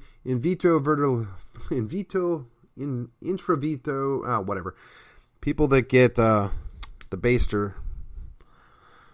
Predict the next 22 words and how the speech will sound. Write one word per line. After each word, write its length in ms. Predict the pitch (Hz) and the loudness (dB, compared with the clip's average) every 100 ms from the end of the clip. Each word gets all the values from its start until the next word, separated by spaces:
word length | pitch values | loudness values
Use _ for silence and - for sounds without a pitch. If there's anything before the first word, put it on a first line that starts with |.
| _ | _
right? 260 | 110 151 165 _ _ _ - - _ _ _ _ _ | 2 2 2 _ _ _ -20 -20 _ _ _ _ _
We 140 | 120 123 | 2 4
want 340 | 127 135 - | 4 2 2
in 220 | 139 131 | 0 0
vitro 560 | 117 156 - 156 147 139 | 0 -2 0 2 2 0
fertilization. 1200 | - 131 127 113 110 98 101 101 - 82 196 160 - - - - - - - | -4 -2 -2 -2 -4 -2 -2 -4 -8 -14 -14 -16 -16 -16 -16 -16 -16 -16 -14
They 160 | - 107 | -6 -6
create 420 | - 117 107 107 - _ _ 123 | -2 0 0 0 -6 _ _ 0
eight 180 | 117 | 2
babies 460 | - 123 123 123 107 | 4 6 6 4 2
and 560 | 107 107 110 110 110 - | 2 2 0 -2 -2 2
tell 160 | 123 | 4
you 100 | 120 | 4
you 160 | 117 113 | 4 0
should 180 | - 110 | 0 -2
only 160 | 110 | -2
keep 300 | 104 113 - | -2 -4 -2
two. 320 | - 139 - - - - - - - - _ - | 4 4 4 -6 -12 -12 -14 -20 -20 -20 _ -4
What 140 | 110 | -2
about 200 | 110 117 | -2 0
those 180 | 110 98 | 0 0
six? 720 | - 127 - - - - | -2 -4 -6 -12 -12 -14